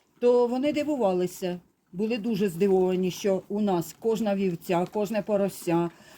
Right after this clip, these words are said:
от, е, корова тамечка, і були такі курі навіть, що в нас мали своє ім'я. "Як це ви всім ім'я даєте?" Так. На-, окотилася вівця,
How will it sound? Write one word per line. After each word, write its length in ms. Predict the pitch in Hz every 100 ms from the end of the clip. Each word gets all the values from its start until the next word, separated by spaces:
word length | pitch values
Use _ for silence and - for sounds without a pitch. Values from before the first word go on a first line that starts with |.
| -
от, 380 | 180 170 170 196
е, 280 | 190 175 175
корова 600 | - 214 233 190 202 196 190
тамечка, 520 | 196 190 190 - 190
і 360 | 190 208 202 - - _ -
були 340 | 180 175 226
такі 300 | 233 240 262
курі 360 | - 214 220 220
навіть, 260 | 214 214 208
що 120 | 220
в 40 |
нас 220 | 214 202 -
мали 400 | 190 185 202 247
своє 320 | 254 175 175
ім'я. 360 | 202 202 151 147 _ _ _
"Як 380 | 190 254 320 302 -
це 100 | 247
ви 120 | 254
всім 280 | 220 302 277
ім'я 340 | 269 254 285
даєте?" 320 | 285 247 220 214
Так. 260 | 330 359 - - - - _ -
На-, 100 | 208
окотилася 640 | 214 190 214 233 285 311
вівця, 460 | 311 311 - 311